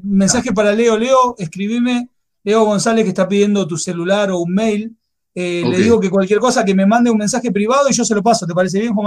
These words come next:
Speaker 1: Manuel?
Speaker 2: Dale, Ger. Dale, dale, dale,
Speaker 1: Todos
Speaker 2: dale.
Speaker 1: los que
Speaker 2: Estamos
Speaker 1: quieran,
Speaker 2: por ahí.
Speaker 1: todos los que quieran el teléfono o el, o el mail de contacto de Juan Manuel,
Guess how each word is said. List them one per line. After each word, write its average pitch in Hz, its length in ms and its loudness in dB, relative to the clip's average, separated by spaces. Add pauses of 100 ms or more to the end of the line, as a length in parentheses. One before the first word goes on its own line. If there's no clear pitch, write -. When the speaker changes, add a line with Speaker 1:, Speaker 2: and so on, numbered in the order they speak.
Speaker 1:
Manuel? 247 220 -4 (800)
Speaker 2:
Dale, 117 220 0
Ger. 120 440 -2
Dale, 139 240 0
dale, 160 160 2
dale, 170 200 0
Speaker 1:
Todos 233 140 4
Speaker 2:
dale. 240 80 4
Speaker 1:
los 214 100 2
que 196 80 -2
Speaker 2:
Estamos 220 220 0
Speaker 1:
quieran, 226 140 2
Speaker 2:
por 262 100 2
ahí. 262 40 -2
Speaker 1:
todos 254 140 -2
los 240 100 -2
que 208 100 -2
quieran 226 260 -2
el 185 100 -6
teléfono 202 480 -2
o 180 80 0
el, 165 280 -8
o 165 120 -10
el 165 80 -8
mail 202 160 -4
de 202 80 -4
contacto 185 320 -8
de 175 60 -4
Juan 156 200 -8
Manuel, 220 380 -4